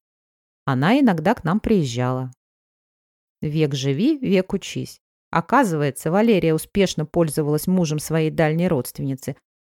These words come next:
а мне ничего не рассказывала. Я допила кофе, поставила чашечку на стол.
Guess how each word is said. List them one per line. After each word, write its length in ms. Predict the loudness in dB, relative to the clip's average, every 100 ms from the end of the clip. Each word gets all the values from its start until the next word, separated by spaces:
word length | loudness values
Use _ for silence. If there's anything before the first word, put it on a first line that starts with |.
| -2
а 80 |
мне 240 | 2 4 6
ничего 360 | 4 2 -2
не 120 | -2 0
рассказывала. 760 | -2 0 -2 -2 -4 -6 -8 -10 _ _ _ _ _ _ _ -4
Я 220 | 0 2
допила 340 | 0 -2 -2
кофе, 460 | -2 0 0 2 -2 -4 _ -4
поставила 540 | -4 0 2 4 2
чашечку 500 | 0 -4 -4 -6 -2
на 120 | -2
стол. 380 | -4 -4 -6 -6